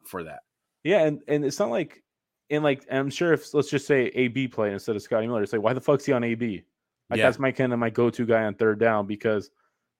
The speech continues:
Speaker 2: the o-, best corners are always on the other guys.
Speaker 1: Yeah.
Speaker 2: I
Speaker 1: And
Speaker 2: liked
Speaker 1: as a
Speaker 2: it, man. Go ahead.
Speaker 1: <laughs> And as a Cooper Kupp highlight comes in, is Cooper Kupp low-key the best receiver in the league right now? <laughs>
Speaker 2: Fantasy-wise.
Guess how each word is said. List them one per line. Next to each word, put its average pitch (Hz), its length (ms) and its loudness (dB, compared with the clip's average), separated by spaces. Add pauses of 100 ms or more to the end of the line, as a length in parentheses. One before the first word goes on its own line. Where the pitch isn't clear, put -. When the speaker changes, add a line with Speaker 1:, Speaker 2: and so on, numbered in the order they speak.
Speaker 2:
the 110 80 6
o-, 110 220 6
best 117 260 4
corners 110 320 -4
are 107 140 2
always 110 200 2
on 104 100 -2
the 101 100 -2
other 117 160 2
guys. 90 440 -4 (220)
Speaker 1:
Yeah. 85 280 -8 (260)
Speaker 2:
I 127 140 6
Speaker 1:
And 143 100 6
Speaker 2:
liked 135 140 10
Speaker 1:
as 123 80 2
a 135 100 2
Speaker 2:
it, 131 60 0
man. 135 320 -6 (720)
Go 123 120 4
ahead. 151 220 4
Speaker 1:
<laughs> - 40 -12 (520)
And 127 140 0
as 135 120 2
a 135 60 4
Cooper 143 340 0
Kupp 127 280 4
highlight 123 420 2
comes 110 300 -2
in, 107 300 -2 (520)
is 127 160 -2
Cooper 196 300 2
Kupp 147 480 8
low-key 131 340 2
the 123 100 0
best 117 280 0
receiver 120 420 -2
in 107 160 -2
the 101 80 -6
league 107 220 -2
right 120 180 2
now? 127 160 0 (180)
<laughs> - 1120 -6
Speaker 2:
Fantasy-wise. 110 1000 -2